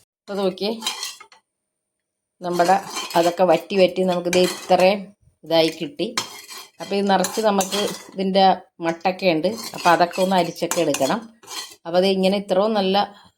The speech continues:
ഇത് സ്ട്രോങ് ആയിരിക്കും കേട്ടോ. അപ്പം അത്രയും ഇതിൽ വേണം. ചായപ്പൊടി ഒരു മൂന്ന് സ്പൂണെങ്കിലും എടുക്കണം. അപ്പം ഇനി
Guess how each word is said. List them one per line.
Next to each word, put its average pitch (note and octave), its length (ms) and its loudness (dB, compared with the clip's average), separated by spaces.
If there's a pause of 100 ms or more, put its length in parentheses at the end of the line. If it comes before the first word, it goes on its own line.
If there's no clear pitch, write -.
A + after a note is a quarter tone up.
(360)
ഇത് E3+ 200 -14
സ്ട്രോങ് F3 480 0
ആയിരിക്കും D3+ 320 0
കേട്ടോ. C#3 180 -4 (1120)
അപ്പം F3 180 -2
അത്രയും G3+ 320 0
ഇതിൽ G3+ 140 -2 (120)
വേണം. F#3 220 2 (340)
ചായപ്പൊടി F3 440 2 (100)
ഒരു G3 120 -4 (960)
മൂന്ന് G3 280 2
സ്പൂണെങ്കിലും F3+ 500 2
എടുക്കണം. C3+ 320 0 (1000)
അപ്പം F3+ 180 -2
ഇനി G3+ 100 -2